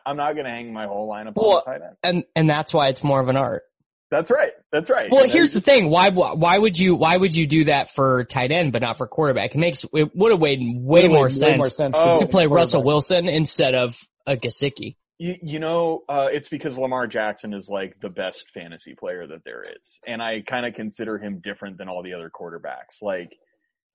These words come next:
Speaker 1: if it was between Russell Wilson and Phil Rivers, I just would have gone down to Rivers, uh, 'cause I don't give a damn. But, like, Lamar Jackson is, dude,
Speaker 2: This
Speaker 1: he's
Speaker 2: would have been, Sammy,
Speaker 1: different.
Speaker 2: this would have been a prime jam in C M C spot for you, actually.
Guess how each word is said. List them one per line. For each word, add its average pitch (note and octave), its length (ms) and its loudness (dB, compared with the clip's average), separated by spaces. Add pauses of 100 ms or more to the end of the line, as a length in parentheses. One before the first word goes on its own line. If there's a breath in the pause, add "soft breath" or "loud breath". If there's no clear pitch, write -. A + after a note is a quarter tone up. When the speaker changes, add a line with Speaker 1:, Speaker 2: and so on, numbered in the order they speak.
(120)
Speaker 1:
if A#2+ 180 -6
it C3+ 120 -2
was A#2+ 260 -4
between A2 440 -10
Russell G#2 340 -8
Wilson A2+ 380 -8
and A2+ 120 -12
Phil A#2 220 -6
Rivers, A#2 400 -6
I A#2+ 120 -4
just A2 180 -12
would G#2+ 100 -8
have F#2+ 80 -14
gone F#2+ 200 -12
down F2 260 -16
to E2 80 -20
Rivers, F2+ 480 -16 (440)
uh, E2+ 200 -10 (100)
'cause E2+ 220 -16 (420)
I A2 80 -8
don't F2+ 140 -16
give A2 140 -10
a F#2 40 -14
damn. E2+ 260 -16
But, G2+ 140 -10
like, G#2+ 180 -8
Lamar A2 280 -8
Jackson F#2+ 500 -12
is, E2 180 -20 (140)
dude, F3 140 -2
Speaker 2:
This G#3 80 2
Speaker 1:
he's G3+ 100 -4
Speaker 2:
would A#3+ 120 4
have A3+ 100 0
been, G3+ 340 2 (240)
Sammy, F3+ 360 0
Speaker 1:
different. C#3 120 -4
Speaker 2:
this F3+ 180 -2
would C4 100 4
have C4 100 2
been A#3 100 4
a D#3 60 -2
prime D3+ 480 -2
jam C#3 340 -2
in C3+ 200 0
C C#3+ 220 -2
M B2+ 120 0
C F3+ 200 -4
spot - 360 -4
for A#2+ 80 -12
you, A2+ 200 -8
actually. C3+ 540 -8